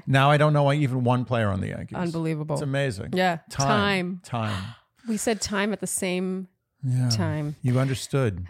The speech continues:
Speaker 2: I did.
Speaker 1: Yeah.
Speaker 2: Okay. I'm torn on this because I don't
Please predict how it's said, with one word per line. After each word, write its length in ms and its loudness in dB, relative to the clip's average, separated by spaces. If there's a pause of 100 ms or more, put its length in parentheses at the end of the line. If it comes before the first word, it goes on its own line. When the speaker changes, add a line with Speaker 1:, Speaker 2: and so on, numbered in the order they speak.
(140)
Speaker 2:
I 120 2
did. 420 0 (320)
Speaker 1:
Yeah. 160 0 (100)
Speaker 2:
Okay. 520 2 (360)
I'm 440 6
torn 320 4
on 100 4
this 180 2
because 1200 4 (560)
I 760 4 (880)
don't 340 4